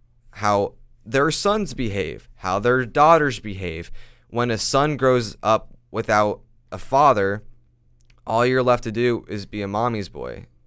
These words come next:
right? And then, and I feel like, and, and not a lot of, and not a lot of women, you know, women don't ask for that. Women,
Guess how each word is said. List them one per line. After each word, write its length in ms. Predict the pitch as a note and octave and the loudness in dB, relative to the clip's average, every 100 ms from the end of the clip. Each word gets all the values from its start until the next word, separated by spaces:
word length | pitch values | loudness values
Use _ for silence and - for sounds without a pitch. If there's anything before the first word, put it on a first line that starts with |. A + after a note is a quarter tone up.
| _ _ _ _ _ - | _ _ _ _ _ -18
right? 320 | C2 F2 G#2+ - _ | -14 -12 -12 -16 _
And 140 | F#2+ | -8
then, 300 | G2 F#2 E2+ - - - | -6 -6 -8 -16 -20 -14
and 180 | G2 D#2+ | -10 -6
I 80 | G#2 | -4
feel 120 | G#2 | -2
like, 140 | G#2+ - | -4 -2
and, 360 | G2+ G2+ G2 - | -4 -4 -8 -8
and 260 | G#2+ G#2 | -6 -4
not 200 | G#2+ A#2 | 2 4
a 40 | B2 | 6
lot 220 | A#2+ A2 | 6 4
of, 160 | F2 - - _ - | 2 -8 -20 _ -6
and 380 | A2+ A2 G#2 - | -2 -2 -4 -6
not 260 | A2+ A#2 | 0 4
a 40 | B2+ | 6
lot 220 | B2 A2+ | 6 6
of 100 | G#2+ | 4
women, 500 | A2+ A#2 A2+ G#2+ - _ | 0 0 -2 -4 -10 _
you 100 | G2+ | -6
know, 240 | F#2 D2+ - - - - _ _ _ | -6 -6 -10 -20 -20 -20 _ _ _
women 260 | C3+ E3 G#3+ | 0 2 4
don't 200 | G#3+ - | 2 2
ask 340 | B2 C#3+ D#3 | 2 2 2
for 100 | - | -4
that. 260 | F#2 D2+ - | -4 -6 -6
Women, 520 | A2+ C#3+ E3 D3+ - | -6 -2 -2 -4 -8